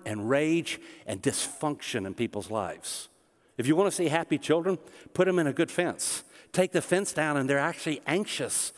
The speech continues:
about what might get them. The same is true with sheep. Sheep are happiest when they have that huge Pyrenees right there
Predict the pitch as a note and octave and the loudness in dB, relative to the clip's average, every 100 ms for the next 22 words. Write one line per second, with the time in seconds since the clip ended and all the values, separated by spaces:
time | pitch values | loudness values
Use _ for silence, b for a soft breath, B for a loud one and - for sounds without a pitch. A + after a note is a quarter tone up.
0 | B C3+ C#3 B2+ C#3 C3+ C3+ B2 E3 - | B 0 2 4 2 2 0 0 0 0
1 | A2 F2+ B B D#3+ F3+ G3+ G3+ - F#3+ | -6 -8 B B 2 2 2 0 2 2
2 | F#3+ E3 - A3 - - B B B B | 4 2 2 -2 -2 -8 B B B B
3 | - G3+ G#3+ F#3+ D3 D3+ F3+ - G3+ - | -2 0 2 2 2 2 0 2 0 2
4 | E3+ D#3+ C#3+ D#3 C#3 C#3+ A#2+ - F3+ G3 | 2 4 2 0 2 0 0 -2 0 0
5 | G3+ E3+ - B B A3 A3+ F3+ C3+ B2+ | 0 -2 -8 B B 2 4 4 2 0
6 | A#2 C#3+ F#3 F#3 G#3+ A#2+ A2+ | 2 2 2 2 2 4 2